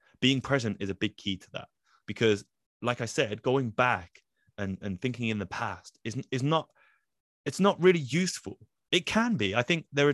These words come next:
there is a time and a place to go back and think, "Hey, look, I made this mistake.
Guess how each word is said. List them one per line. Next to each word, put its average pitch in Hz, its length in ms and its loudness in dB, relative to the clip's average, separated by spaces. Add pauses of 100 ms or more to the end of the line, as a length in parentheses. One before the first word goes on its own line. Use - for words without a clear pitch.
there 139 160 2
is 151 80 -2
a 147 60 -6
time 151 240 -4
and 139 80 0
a 120 40 -4
place 120 240 -4
to - 60 -20
go 104 140 -4
back 104 240 -4
and 92 80 -20
think, - 140 -16
"Hey, 92 160 -8
look, - 280 -14 (580)
I 107 60 0
made 101 180 2
this - 180 -10
mistake. 80 380 -8